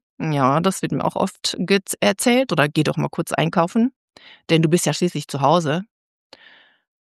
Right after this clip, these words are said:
Und sagen dann abends zu sich, „Ach, heute, ich war halt nicht so produktiv, das kann ja mal sein, ich habe ja auch andere Verpflichtungen.“ Parallel steigt der Druck, der innere. „In meinem Alter darf ich nicht wählerisch sein.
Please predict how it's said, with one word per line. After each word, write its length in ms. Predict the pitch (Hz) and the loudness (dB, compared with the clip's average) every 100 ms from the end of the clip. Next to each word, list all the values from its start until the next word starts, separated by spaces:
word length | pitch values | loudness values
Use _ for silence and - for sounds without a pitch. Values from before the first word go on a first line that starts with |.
| _ | _
Und 140 | - 214 | 2 4
sagen 260 | 247 269 | 6 4
dann 120 | 208 180 | 4 4
abends 320 | 156 175 - | 4 2 -2
zu 80 | 185 | -4
sich, 420 | 170 190 - - - _ _ _ _ _ - | 0 0 0 -8 -14 _ _ _ _ _ -12
„Ach, 440 | - - - - - | -10 -10 -14 -18 -6
heute, 400 | 151 170 151 - | -2 0 0 -2
ich 100 | - | -2
war 120 | 180 196 | 2 2
halt 140 | 202 | 2
nicht 140 | 196 | 0
so 80 | - | -2
produktiv, 600 | - 170 165 - 214 226 | 0 -2 -2 0 2 4
das 120 | 180 | 2
kann 100 | - | 0
ja 80 | 170 | -2
mal 160 | 156 143 | -2 -2
sein, 300 | 147 156 165 | 2 2 2
ich 80 | 165 | 0
habe 120 | - | -2
ja 100 | 165 | -4
auch 40 | |
andere 280 | - 151 139 | -2 -2 -2
Verpflichtungen.“ 680 | - - - 151 - - 175 - _ _ _ _ _ _ _ - - - | -4 -8 -10 -10 -12 -12 -14 -16 _ _ _ _ _ _ _ -20 -20 -6
Parallel 420 | - 208 226 262 269 | 0 2 2 2 0
steigt 360 | - 208 208 | 0 0 0
der 80 | 170 | -4
Druck, 340 | 160 226 - - _ | -2 -4 -4 -12 _
der 160 | 226 - | -4 0
innere. 380 | 240 247 269 403 - _ _ _ _ _ _ | 0 0 -2 -6 -12 _ _ _ _ _ _
„In 160 | 208 | 2
meinem 240 | 208 226 240 | 4 4 2
Alter 280 | 226 226 214 | 2 0 0
darf 200 | 196 196 | -2 -2
ich 100 | 180 | -8
nicht 200 | 165 170 | -6 -2
wählerisch 520 | 208 247 147 143 - | 0 0 -4 -6 -8
sein. 360 | 151 151 196 | -4 -2 -2